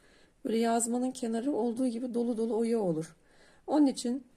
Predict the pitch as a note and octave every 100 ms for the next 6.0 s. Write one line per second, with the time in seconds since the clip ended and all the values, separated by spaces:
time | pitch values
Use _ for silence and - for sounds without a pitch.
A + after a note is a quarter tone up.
0 | _ _ - D#4 D4+ D4 A#3+ A3 B3+ -
1 | C#4+ - C#4+ C4+ C4 C4 B3+ B3 B3 B3
2 | C4 B3+ B3 A#3+ A3 A3 G3+ A3 G#3 -
3 | A3 G#3 A#3+ D4+ D#4 D4 C4+ C4 - A#3+
4 | B3+ - C4 A#3+ B3 A#3 G#3 G#3 G#3 B3+
5 | C#4 C4+ B3+ A#3 A3 A#3+ A3+ - A3 G3+